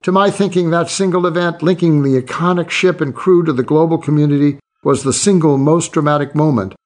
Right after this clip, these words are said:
in what thereafter became a second part of the tragedy, with the ensuing confusion over finance, governance, and viability of the original intent, and decline as a vital symbol and tool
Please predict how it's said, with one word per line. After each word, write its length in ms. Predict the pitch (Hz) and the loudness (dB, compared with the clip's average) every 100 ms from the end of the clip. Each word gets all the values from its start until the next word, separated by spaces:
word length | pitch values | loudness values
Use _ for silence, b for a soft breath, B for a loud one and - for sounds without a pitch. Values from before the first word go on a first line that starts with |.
| _ | _
in 120 | 135 127 | -4 0
what 160 | 170 | 2
thereafter 440 | 180 180 208 208 151 | 2 4 2 0 -2
became 400 | 135 143 143 135 | -2 0 0 0
a 60 | |
second 480 | - 226 220 147 147 | 0 -2 -2 -4 -6
part 380 | - 196 190 131 | -8 -2 0 0
of 100 | 110 | -2
the 80 | 117 | -4
tragedy, 600 | 131 120 110 107 110 107 _ _ | -2 -2 -2 -4 -6 -6 _ _
with 120 | 123 | -6
the 120 | 135 131 | 0 0
ensuing 640 | 123 - 190 180 135 120 | 0 2 4 4 4 0
confusion 640 | 120 113 - 175 127 123 | -2 -4 2 2 2 2
over 220 | 123 123 | 2 0
finance, 680 | 120 165 160 131 110 101 - | 0 0 0 0 -2 -4 -10
governance, 580 | - 156 147 117 107 - - - | -4 -2 -2 -2 -6 -10 -14 -8
and 100 | 127 | -2
viability 720 | 165 175 147 185 151 113 110 - _ | 0 2 2 2 2 0 -2 -4 _
of 160 | - 135 | -6 2
the 100 | 160 | 4
original 460 | 156 185 139 135 127 | 4 2 2 0 0
intent, 500 | 123 - 185 123 - _ _ - | -2 -2 -2 -2 -6 _ _ -6
and 140 | 131 | -4
decline 560 | 156 - 220 208 208 196 | -4 -4 -2 0 0 0
as 120 | 165 | 0
a 60 | |
vital 340 | 151 160 170 170 | 0 0 0 -2
symbol 460 | - 208 180 156 139 | -2 -2 2 2 0
and 140 | 143 | -4
tool 480 | - 208 139 107 | 0 2 4 2